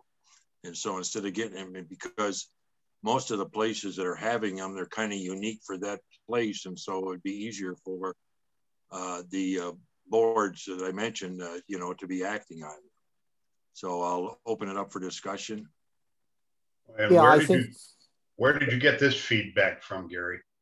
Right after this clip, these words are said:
Speaker 1: Uh, the development office.
Speaker 2: Because it becomes an issue at nearly every one of our Z B A meetings.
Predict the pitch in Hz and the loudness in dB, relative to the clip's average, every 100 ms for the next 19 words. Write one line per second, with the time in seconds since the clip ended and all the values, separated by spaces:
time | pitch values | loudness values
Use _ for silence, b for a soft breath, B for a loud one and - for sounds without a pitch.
0 | _ _ _ _ _ _ 110 107 117 113 | _ _ _ _ _ _ -8 -4 -2 0
1 | 113 110 101 92 92 107 - - _ _ | 2 2 2 2 0 -2 -10 -12 _ _
2 | _ _ _ _ _ - 113 127 123 117 | _ _ _ _ _ -4 4 8 8 6
3 | - - _ _ _ _ - 151 - 131 | 0 -6 _ _ _ _ 2 2 4 0
4 | 147 139 117 117 160 - 107 104 104 101 | 4 4 6 6 4 2 0 0 0 -4
5 | - _ _ 107 110 113 - 113 135 143 | -10 _ _ 6 6 6 4 6 8 10
6 | 120 120 123 131 127 123 123 113 117 101 | 8 6 8 8 6 4 2 4 4 4
7 | 127 123 131 139 139 95 - | -2 0 0 0 -2 -8 -12